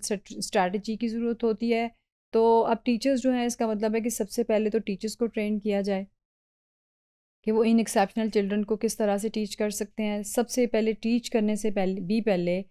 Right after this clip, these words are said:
इन बच्चों का डायग्नोज जो है वो किस तरह से हो कि कौन सा बच्चा जो है वो एक्सेप्शनल है। Otherwise ये बच्चों की अगर तो पॉजिटिव एक्सेप्शन है तो फिर ये इनकी एबिलिटीज़ जो हैं वो नेगलेक्ट हो के ज़ाया हो जाएंगी, और वो बच्चे जिनकी, अ, below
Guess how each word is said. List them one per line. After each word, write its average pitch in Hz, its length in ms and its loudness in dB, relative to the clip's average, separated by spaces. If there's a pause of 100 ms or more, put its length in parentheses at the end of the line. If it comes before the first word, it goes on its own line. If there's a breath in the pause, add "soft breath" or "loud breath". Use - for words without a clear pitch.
(320)
इन 226 180 4
बच्चों 214 260 -2
का 220 120 2
डायग्नोज 202 640 0
जो 208 120 -2
है 196 100 0
वो 190 100 -2
किस 196 200 -6
तरह 196 180 2
से 202 120 -2
हो 190 240 0 (360)
कि 214 80 4
कौन 220 280 4
सा 214 140 2
बच्चा 190 280 0
जो 202 140 -2
है 190 140 0
वो 185 120 2
एक्सेप्शनल 190 720 -2
है। 190 280 -2 (320)
Otherwise 208 540 2
ये 208 80 2
बच्चों 190 320 -4
की 202 200 -2
अगर 190 300 -2
तो 202 160 -2 (440)
पॉजिटिव 196 440 0
एक्सेप्शन 214 540 -2
है 202 120 -4
तो 196 100 -6
फिर 196 220 -2
ये 202 220 0
इनकी 196 280 -2
एबिलिटीज़ 180 640 -4
जो 208 80 -2
हैं 196 160 -2
वो 185 280 0
नेगलेक्ट 180 480 -2
हो 214 140 0
के 208 120 -2
ज़ाया 175 280 0
हो 247 120 2
जाएंगी, 226 420 0 (360)
और 220 120 4
वो 233 180 4
बच्चे 214 300 2
जिनकी, 214 600 -2
अ, 185 280 -2
below 202 300 0